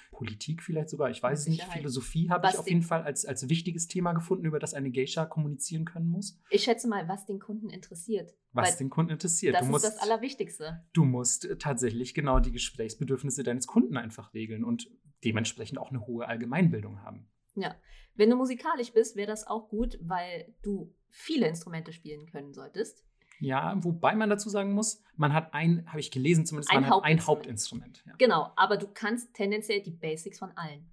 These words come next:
Speaker 1: Das auf jeden Fall. Das wäre auch ideal, weil was ist, wenn der Kunde jetzt sagt, Spiel mir mal was auf der Fuhr-, also das ist so eine Bambusflöte,
Speaker 2: Ja.
Speaker 1: „spiel mir mal da was vor“ und du so, „Äh, ich habe aber nur meinen Shamisen dabei.“
Speaker 2: <laughs> „Ich hasse Shamisen,
Speaker 1: Ja,
Speaker 2: raus.“
Speaker 1: ja, genau. Dann ist schon, schon wieder,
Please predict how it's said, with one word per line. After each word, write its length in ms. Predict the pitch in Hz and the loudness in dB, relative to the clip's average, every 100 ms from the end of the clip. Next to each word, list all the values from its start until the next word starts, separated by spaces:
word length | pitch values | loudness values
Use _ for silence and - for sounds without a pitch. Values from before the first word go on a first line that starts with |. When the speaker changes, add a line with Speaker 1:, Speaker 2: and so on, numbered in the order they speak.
| - | 0
Speaker 1:
Das 180 | 170 170 | 2 4
auf 220 | 135 - | 2 2
jeden 140 | 131 | -6
Fall. 260 | 127 131 127 | -4 -6 -4
Das 240 | 120 123 | -4 0
wäre 140 | 127 - | 0 0
auch 100 | - | -4
ideal, 420 | 151 131 139 123 | -6 0 0 0
weil 120 | 113 | -2
was 120 | 117 | -4
ist, 120 | 139 | -2
wenn 100 | 147 | 2
der 80 | 139 | 2
Kunde 240 | 127 151 143 | 0 -2 0
jetzt 140 | 123 | 0
sagt, 240 | 131 - - - | -2 -4 -18 -12
Spiel 280 | - - 147 | -10 -2 2
mir 140 | 151 | 2
mal 140 | 139 131 | 2 -2
was 160 | 123 | -4
auf 140 | 127 - | -6 -8
der 120 | 113 | -8
Fuhr-, 360 | - 151 156 156 | -6 -6 -6 -6
also 180 | - 117 | -6 -6
das 200 | 113 107 | -6 -8
ist 160 | - - | -6 -6
so 120 | 123 | -4
eine 100 | 117 | -2
Bambusflöte, 680 | 113 127 156 - 151 165 165 | 2 2 2 0 -4 -2 -4
Speaker 2:
Ja. 120 | 160 | -4
Speaker 1:
„spiel 220 | - - 135 | -10 -4 0
mir 80 | 127 | 2
mal 60 | |
da 100 | 123 | 2
was 100 | 123 | 2
vor“ 140 | - 143 | 2 2
und 100 | 131 | 2
du 60 | |
so, 300 | 135 165 175 | 0 6 6
„Äh, 40 | 170 | 6
ich 140 | - | 0
habe 100 | 170 | 0
aber 120 | 156 | -2
nur 80 | 151 | 0
meinen 140 | 160 - | 0 0
Shamisen 520 | - 202 185 - 135 | 0 0 0 -4 0
dabei.“ 400 | 117 120 117 165 | 0 0 -2 -2
Speaker 2:
<laughs> 160 | 202 | -2
„Ich 160 | 202 - | -2 0
hasse 220 | 262 269 | 0 2
Shamisen, 480 | 233 214 208 202 190 | -2 -2 -2 -4 0
Speaker 1:
Ja, 160 | 170 208 | 6 6
Speaker 2:
raus.“ 120 | 208 | 6
Speaker 1:
ja, 140 | 165 170 | 6 6
genau. 340 | 185 147 113 | 6 2 -2
Dann 260 | - 139 165 | -6 -8 -6
ist 100 | 165 | -4
schon, 340 | 165 160 170 - | -2 0 -2 -6
schon 340 | - 165 165 | 2 8 8
wieder, 420 | 160 165 156 165 | 8 2 -2 -6